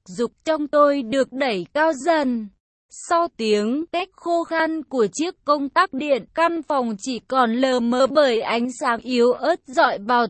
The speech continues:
từ bóng điện ngoài hành lang. Tôi hấp tấp đi về phía chiếc giường và nhẹ nhàng nằm cạnh chị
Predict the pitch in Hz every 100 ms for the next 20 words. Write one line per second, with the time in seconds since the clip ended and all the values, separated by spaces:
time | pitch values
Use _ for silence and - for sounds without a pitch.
0 | - 247 214 220 220 240 254 240 208 247
1 | 233 220 240 226 254 311 311 302 285 311
2 | 311 302 294 381 - 392 - 269 330 254
3 | 254 240 - 240 233 302 392 - 294 277
4 | 254 233 202 190 190 262 247 240 247 240
5 | 226 247 240 240 240 226 208 254 233 196
6 | 277 226